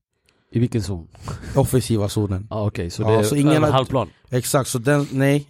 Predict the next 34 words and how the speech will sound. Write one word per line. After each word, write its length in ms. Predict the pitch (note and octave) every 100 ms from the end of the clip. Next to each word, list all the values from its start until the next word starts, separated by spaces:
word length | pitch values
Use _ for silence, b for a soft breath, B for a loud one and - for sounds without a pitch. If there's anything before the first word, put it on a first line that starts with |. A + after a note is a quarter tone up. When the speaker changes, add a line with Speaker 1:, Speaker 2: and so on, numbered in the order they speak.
| _
Speaker 1:
Eller 240 | C3+ C3 B2+
är 60 |
det 60 | B2+
över, 140 | B2+
över 260 | B2+ C3+ B2
blå 300 | A2 C3+ C3
linje? 300 | B2 A2+ G2
Speaker 2:
Exakt, 400 | B2+ - B2 - _
Speaker 1:
Första 160 | - D3+
Speaker 2:
offensiv 300 | D3 B2+ C3
Speaker 1:
blåa. 100 | A#2
Speaker 2:
blå 120 | B2+
linje. 320 | A#2 G#2+ G2 - _ _ -
Offensiv. 320 | D#3 C#3+ F3+
Speaker 1:
Offensiv? 300 | G#2+ G3 G3 -
Speaker 2:
Ja. 300 | A2+ G#2+ G#2 G#2 _
Speaker 1:
Och 80 | A2+
då 140 | D#3
är 40 | D3+
det 60 |
inte 120 | C3+ C3
icing. 160 | G#2+
Så 160 | G#2 C#3+
om 100 | D3
jag 140 | C#3+
står 140 | C3 D#3
på 140 | C#3
min 240 | C3+ B2+ A#2
blå, 340 | D#3+ D3+ -
vår 220 | A#2 D3 C3 A#2
defensiva 500 | C#3 C3+ A2 A#2+ A#2
blåa 300 | A#2+ A2 G2
och 180 | G#2+ A2+
jag 260 | A2+ G2